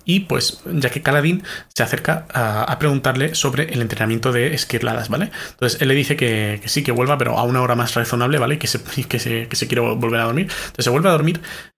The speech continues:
em, y en el, esto lo, lo cito directamente, ¿vale? Es lo que sale en el libro. "Sin la voz que solía escuchar en su cabeza hace años", ¿vale? Esto también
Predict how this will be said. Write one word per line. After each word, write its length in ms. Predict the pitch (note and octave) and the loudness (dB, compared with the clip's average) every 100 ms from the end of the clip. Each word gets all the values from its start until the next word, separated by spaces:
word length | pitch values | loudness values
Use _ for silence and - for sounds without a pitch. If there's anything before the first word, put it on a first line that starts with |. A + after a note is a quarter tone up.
| - | -2
em, 640 | B2 A2+ G#2+ G#2+ A2 A2 - - - - | 2 2 2 2 0 -4 -8 -14 -16 -2
y 240 | D#3+ D#3+ - - - | 0 0 -6 -18 -6
en 500 | B2 A2 A2 A2 A2+ | -2 0 0 -2 -2
el, 180 | C3 C3 - | -2 -2 -4
esto 300 | - C3+ A#2 | 0 2 2
lo, 180 | A2 | 0
lo 120 | C3+ A#2+ | -2 -2
cito 260 | C3+ B2 | -2 0
directamente, 480 | A#2 A2+ - A2+ B2 | -2 -2 -2 0 2
¿vale? 220 | B2+ D3 | 2 0
Es 100 | A2+ | 0
lo 80 | A#2 | -2
que 260 | A2 G#2+ G#2+ | 0 0 0
sale 180 | A2+ | 0
en 60 | A2+ | 0
el 80 | A2+ | 0
libro. 240 | B2+ E3+ - - - | 0 -2 -6 -16 -10
"Sin 220 | - D3 C3+ | -2 2 4
la 80 | |
voz 220 | C#3 G3+ - - - | 2 0 -4 -18 -6
que 120 | D3 | 0
solía 280 | C#3+ C3 D#3+ | 2 4 4
escuchar 440 | D#3+ A#2+ - C#3 C3 | 2 0 0 0 0
en 120 | A2+ | -2
su 100 | - | 0
cabeza 440 | A2 G#2+ - - - | 0 0 -2 -4 -6
hace 320 | - A#2+ - | -4 -4 -2
años", 280 | A#2 A#2 - | -2 -4 -4
¿vale? 160 | A2+ A#2+ | -2 0
Esto 160 | - | 0
también 280 | A2+ A#2+ D#3+ | 0 0 0